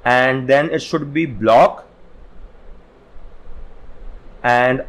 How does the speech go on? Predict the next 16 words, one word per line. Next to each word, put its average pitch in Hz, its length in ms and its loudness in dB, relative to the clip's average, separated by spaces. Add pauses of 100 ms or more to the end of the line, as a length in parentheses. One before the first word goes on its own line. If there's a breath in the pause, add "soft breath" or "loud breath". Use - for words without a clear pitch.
(100)
after 120 480 2
that, 151 320 4
you 160 100 -2
will 160 120 2
have 131 240 4
to 170 80 0
type 143 320 4
in 226 320 2 (480)
boot 139 260 0
device. 151 460 4
There 135 200 0
is 151 100 -2
no 139 180 2
space 165 260 -2
between 151 320 -6
this. 196 380 -2